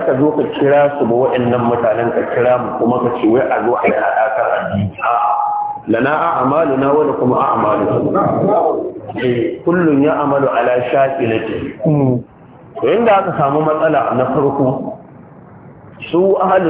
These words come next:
Speaker 1: sunna Allah ya taimake su malaman mu magabata na farko. Abin da ka san yana da alaka da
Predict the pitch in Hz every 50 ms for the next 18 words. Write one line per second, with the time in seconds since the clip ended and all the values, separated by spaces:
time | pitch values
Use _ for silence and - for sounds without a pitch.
0 | - - - 165 160 160 156 147 135 156 165 160 143 147 147 151 147 - 151 135
1 | 123 120 117 120 - 143 143 139 - 131 120 120 123 127 123 120 120 - 139 156
2 | 156 160 147 127 123 139 135 127 120 107 107 107 - - 117 107 110 113 110 -
3 | 110 110 - - - - - - - - - - - - - - - - - -
4 | - - - - - 170 90 107 - - - - - 156 170 170 170 165 147 127
5 | - - 147 117 - 135 139 147 143 143 151 156 156 147 131 120 104 101 - 117
6 | 139 135 139 139 135 131 120 117 113